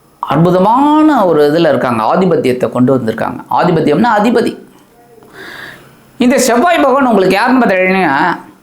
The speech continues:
பகையினோட யோகாதிபதி, லாபாதிபதி. இந்த மிதுன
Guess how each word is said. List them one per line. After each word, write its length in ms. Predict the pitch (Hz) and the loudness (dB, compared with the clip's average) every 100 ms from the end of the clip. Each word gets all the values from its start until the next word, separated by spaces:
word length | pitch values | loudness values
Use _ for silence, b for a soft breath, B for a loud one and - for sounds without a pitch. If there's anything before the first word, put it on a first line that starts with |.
| _ _ | _ _
பகையினோட 520 | 226 285 339 339 440 277 | -2 0 0 0 2 2
யோகாதிபதி, 580 | 240 208 226 214 208 240 240 165 | 2 2 2 2 0 2 2 2
லாபாதிபதி. 720 | 196 302 320 294 220 160 113 98 - B B B - | 2 2 2 0 0 0 -2 -6 -10 B B B -2
இந்த 100 | 170 | 0
மிதுன 240 | 180 269 | 2 2